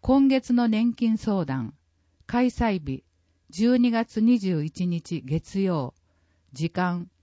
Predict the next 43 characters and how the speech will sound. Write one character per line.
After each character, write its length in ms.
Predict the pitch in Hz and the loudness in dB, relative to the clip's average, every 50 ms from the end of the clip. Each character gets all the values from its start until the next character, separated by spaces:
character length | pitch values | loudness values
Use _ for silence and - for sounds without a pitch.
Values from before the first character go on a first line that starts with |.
| _ _ _ _ - | _ _ _ _ -10
十 300 | 165 175 226 262 277 254 | -4 0 2 2 2 2
時 140 | 196 185 180 | 0 -2 -4
か 140 | - 151 147 | -4 -6 -6
ら 140 | 139 131 131 | -4 -6 -6
十 300 | 135 156 190 208 214 202 | -4 -2 0 0 0 0
二 180 | 208 202 185 | -2 -4 -4
時、 220 | 139 135 123 - _ _ _ _ _ _ _ _ - | -4 -8 -10 -10 _ _ _ _ _ _ _ _ -2
十 260 | 165 226 254 269 262 | 0 2 2 2 2
三 320 | - - 262 247 233 208 | 2 2 2 2 2 2
時 140 | 156 151 135 | 0 -4 -8
か 140 | - 120 120 | -6 -6 -6
ら 140 | 117 110 117 | -6 -8 -6
十 320 | 117 143 185 208 220 214 | -4 -2 0 0 2 0
六 300 | 185 175 175 - 202 190 | 0 -2 -4 -4 -8 -10
時。 220 | - - - - _ _ _ _ _ _ _ _ _ _ _ _ _ - | -8 -12 -16 -20 _ _ _ _ _ _ _ _ _ _ _ _ _ -8
場 200 | 147 156 196 185 | -4 -4 -4 -4
所、 340 | - - 202 185 170 - - _ _ _ | -4 -4 -4 -4 -4 -6 -10 _ _ _
市 200 | - - - 214 | -18 -8 -2 0
役 260 | 233 254 262 - - - | 0 2 0 -2 -6 -8
所 220 | - - 156 135 | -8 -6 -6 -6
一 160 | 127 135 - _ _ - | -6 -8 -10 _ _ -10
階。 280 | 151 143 139 135 143 _ _ _ _ _ _ _ _ _ _ _ _ | -8 -8 -8 -8 -10 _ _ _ _ _ _ _ _ _ _ _ _
そ 220 | - - 226 202 | -6 -4 -2 0
の 140 | 220 233 247 | 0 0 -2
他、 220 | - - 139 - - _ _ _ _ _ _ _ _ _ _ _ _ _ _ | -4 -6 -10 -10 -12 _ _ _ _ _ _ _ _ _ _ _ _ _ _
予 180 | 170 190 220 226 | -2 0 0 0
約 340 | 240 254 254 - - 247 226 | 0 0 -2 -4 -6 -6 -6
不 160 | - 214 202 | -4 -4 -4
要、 340 | 202 196 190 185 180 - - _ _ _ _ _ _ _ - | -2 -2 -2 -4 -6 -8 -10 _ _ _ _ _ _ _ -2
年 280 | 196 240 269 269 262 | 2 4 4 4 2
金 300 | - - 254 262 254 240 | 2 0 2 2 2 2
手 180 | - 247 247 226 | 2 0 -2 0
帳 260 | - 202 190 175 170 | 0 0 0 0 0
な 160 | 175 202 208 | 0 -2 -2
ど 140 | 170 156 139 | -2 -4 -4
持 120 | 135 160 | -4 -6
参 280 | 160 - 208 202 202 202 | -4 -2 -2 -2 -2 -2
し 60 | - | -4
て 120 | - 190 190 | -6 -8 -6
く 100 | - 175 | -6 -6
だ 140 | 175 180 | -6 -6
さ 200 | 175 - 175 165 | -6 -6 -6 -6
い。 120 | 151 135 | -8 -10